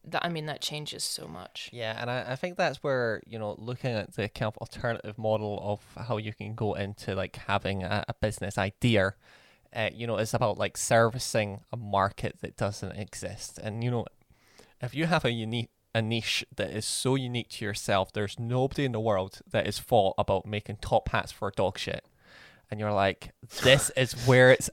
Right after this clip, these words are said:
Speaker 2: at. Everyone has a dog, but no one has a dog top hat." Then that is, um, where, you know,
Speaker 1: Yeah.
Speaker 2: you strive. That's where the, the real money is. <laughs>
Speaker 1: The, the people on Etsy that make ties for cats. Um,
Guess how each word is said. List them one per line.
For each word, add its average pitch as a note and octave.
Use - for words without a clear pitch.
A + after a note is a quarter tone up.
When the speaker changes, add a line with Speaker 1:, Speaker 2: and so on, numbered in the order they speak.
Speaker 2:
at. C3
Everyone D3
has D3
a C3+
dog, C3
but -
no A#2+
one A#2+
has B2+
a C3
dog B2
top -
hat." -
Then A2+
that A#2+
is, G#2+
um, G2
where, A2+
you A2
know, G2+
Speaker 1:
Yeah. F#3
Speaker 2:
you A2
strive. A2
That's C3
where C3+
the, A#2
the A2+
real B2
money G#2
is. A2+
<laughs> B4+
Speaker 1:
The, G3
the G3
people A3
on G3+
Etsy F3+
that E3
make F3+
ties E3+
for -
cats. -
Um, E3+